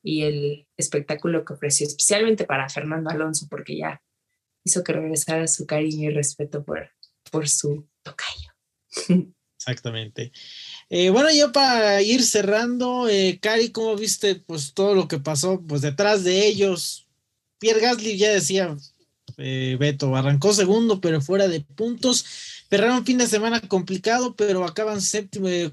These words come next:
Speaker 2: bueno, sus dos pilotos, séptimo y octavo, sumando unidades. Norris ahí salvando los trastes en un fin de semana también difícil para McLaren y para Ricciardo, que desapareció. ¿Qué te pareció la lucha, eh, a la mitad del pelotón?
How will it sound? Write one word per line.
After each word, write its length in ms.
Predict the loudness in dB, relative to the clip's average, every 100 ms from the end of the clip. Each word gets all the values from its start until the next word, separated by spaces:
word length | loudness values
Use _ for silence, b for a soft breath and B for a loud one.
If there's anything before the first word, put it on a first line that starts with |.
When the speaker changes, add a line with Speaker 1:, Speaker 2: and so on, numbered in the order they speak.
| -4
Speaker 2:
bueno, 200 | -2 -2
sus 200 | -2 -2
dos 160 | -2
pilotos, 360 | 0 0 2 0
séptimo 340 | 0 -2 -2
y 80 | -2
octavo, 480 | -2 -2 0 2 2
sumando 440 | 0 -4 -6 -4
unidades. 720 | -2 0 2 2 2 2 2 B B B B -2
Norris 640 | 4 4 6 6 6 4
ahí 100 | 4
salvando 380 | 2 2 2 2
los 200 | 0 0
trastes 420 | 0 0 0 -2
en 100 | -2
un 80 | -4
fin 160 | -4 -2
de 80 |
semana 380 | -2 -2 0 -2
también 300 | -2 0 0
difícil 500 | 0 -2 -2 -2 -2
para 220 | -2 0
McLaren 680 | 2 0 0 0 0 0 -4
y 200 | -2 0
para 260 | 0 2 2
Ricciardo, 600 | 0 -4 0 0 0 -2
que 100 | -4
desapareció. 760 | -4 -4 -2 0 2 4 2
¿Qué 120 | 2 0
te 120 | -2
pareció 400 | -2 -2 0 2
la 100 | 2
lucha, 480 | 0 -2 0 0 -2 B B B B
eh, 680 | -4 -2 0 0 0 0 -2 -2
a 80 | 2
la 80 |
mitad 240 | 2 2 0
del 100 | 0
pelotón? 480 | 0 -2 -4 -10